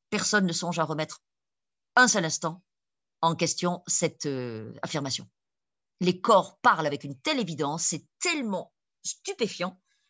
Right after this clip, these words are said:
que tout de suite, tout le monde est persuadé qu'en effet, il est bien ce qu'il dit, à savoir le fils de. Le problème, c'est que le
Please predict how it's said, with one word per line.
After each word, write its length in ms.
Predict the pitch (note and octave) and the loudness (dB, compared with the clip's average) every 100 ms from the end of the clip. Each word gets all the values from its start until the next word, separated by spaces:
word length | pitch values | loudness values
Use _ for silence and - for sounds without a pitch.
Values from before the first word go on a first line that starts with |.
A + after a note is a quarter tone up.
| _ | _
que 260 | A3+ B3+ D4+ _ _ _ _ _ _ _ | 2 2 2 _ _ _ _ _ _ _
tout 120 | E4+ | 0
de 40 | - | 0
suite, 380 | B3+ C#4 - - _ - | -4 -6 -12 -20 _ -4
tout 100 | D4 | 0
le 60 | |
monde 180 | A#3 G#3+ - | 0 -2 -4
est 80 | B2 | -2
persuadé 420 | F3+ C#3+ F3+ B3+ | -2 -2 -4 -4
qu'en 300 | F#3+ F3+ F#3+ | -6 -2 -2
effet, 200 | C#3+ A3+ | -2 -8
il 100 | G3 | -6
est 60 | D3 | -2
bien 160 | G3 | 0
ce 80 | G#3+ | -2
qu'il 120 | D3+ | -4
dit, 160 | D3 B3 | -8 -8
à 40 | - | -6
savoir 260 | D3+ F#3+ | 0 0
le 80 | F3+ | 0
fils 280 | A#2+ G3+ A#2 | -6 -8 -4
de. 180 | D#3+ C3 - - | -4 -4 -12 -12
Le 60 | |
problème, 280 | G3+ C#4 B3 | 2 4 6
c'est 140 | F#3+ E3 | 4 2
que 100 | D#3+ | 0
le 380 | D#3+ F#3+ F#3 | 4 4 2